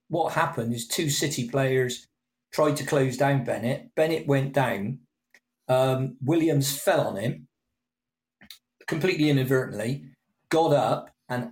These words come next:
as he was moving away, Bennett lashed out with his left foot. Now, the reason the referee gave for not sending him off was that it was petulant, not violent.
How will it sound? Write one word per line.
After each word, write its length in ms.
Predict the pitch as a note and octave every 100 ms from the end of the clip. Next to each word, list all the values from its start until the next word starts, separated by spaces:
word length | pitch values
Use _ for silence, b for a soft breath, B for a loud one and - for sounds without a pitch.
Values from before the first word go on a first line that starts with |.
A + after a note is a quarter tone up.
| -
as 200 | D#3+ D#3+
he 120 | D#3+
was 400 | C#3+ C3+ - -
moving 420 | D3 D3 C3+ B2+
away, 680 | A#2+ A#2+ E3+ C#3 G2+ B2+ - - _ _ -
Bennett 280 | C#3+ C#3+
lashed 380 | C#3+ C#3+ C#3+ -
out 240 | C#3 B2+ C3+
with 80 |
his 160 | B2+ A#2+
left 300 | C3 A#2+ -
foot. 320 | B2 G#2+ - _ _ _ _ _ _ _ _ -
Now, 140 | C3+
the 100 | C3+
reason 360 | D#3+ G3 G3 D#3
the 100 | C#3+
referee 500 | D3 C#3+ C#3+ C#3 C3
gave 500 | C#3 C3 C3 B2 - -
for 220 | - A#2+ A#2+
not 340 | C#3+ D3 -
sending 400 | - C#3+ C3 A#2+
him 160 | A#2+ C3+
off 420 | C#3 - - - _ _ _ _ _
was 260 | C3 C#3+ C3
that 160 | D3 C#3+
it 100 | C#3
was 120 | B2+
petulant, 720 | - D3+ - - A#2 C3 D3 C3+
not 260 | C#3 C3+
violent. 500 | C#3+ D3+ A#2 G#2 G2+